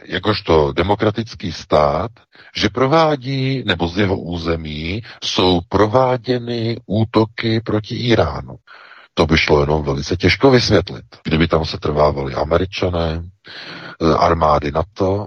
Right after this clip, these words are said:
a všechny, eh, všichni vlastně bratří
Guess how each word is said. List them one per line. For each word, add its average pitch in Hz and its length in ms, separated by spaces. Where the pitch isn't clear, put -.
a 90 460
všechny, 87 800
eh, - 40
všichni 101 360
vlastně 80 300
bratří 73 760